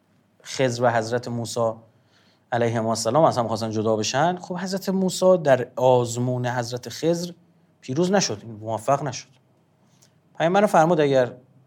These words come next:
پیامبر ما فرمودن که اگه این صبر بیشتری می‌داشت، چیزایی قرار بود ببینه. حالا این یه بچه کشتن و یه کشتی سوراخ کردن و دیوار درست کردن چیز خاصی نیست. خضر اونجا مأمور دیگه، مثل یه فرشته که باید یه کاری رو انجام بده،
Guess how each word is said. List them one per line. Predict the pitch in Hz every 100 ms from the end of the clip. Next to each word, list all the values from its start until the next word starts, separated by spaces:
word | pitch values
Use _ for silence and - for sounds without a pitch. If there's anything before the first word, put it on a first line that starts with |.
| _ _ -
پیامبر | 127 117 131
ما | 123
فرمودن | 110 104 104 101
که | 127
اگه | 127
این | 131
صبر | - 131 120
بیشتری | 123 123 131 131
می‌داشت، | 151 185 - - _ _ _ _ _ -
چیزایی | - 202 262
قرار | 147 127 117
بود | 120
ببینه. | 120 117 117
حالا | 120 120
این | 123
یه | 120 120 _ _
بچه | 110 110 110
کشتن | - - 131 127
و |
یه | 113 113
کشتی | 113 117 - 104
سوراخ | 107 104
کردن | - 107 104 131
و | 120 110 - _ _ _ _ -
دیوار | 120 110 107
درست | 98 110 110
کردن | 117 175
چیز | 160 131
خاصی | - 190 208 160
نیست. | 107 - - - _ _ _ _ _ _ _ _ _ _ _ _ _ _ _ _
خضر | - - 294
اونجا | 262 247
مأمور | 247 196 208 190
دیگه، | 135
مثل | 151 185
یه | 170
فرشته | 127 107 - -
که | - _ _ -
باید | 139
یه | 135
کاری | 139 123
رو | 117
انجام | 117 107 104
بده، | 113 151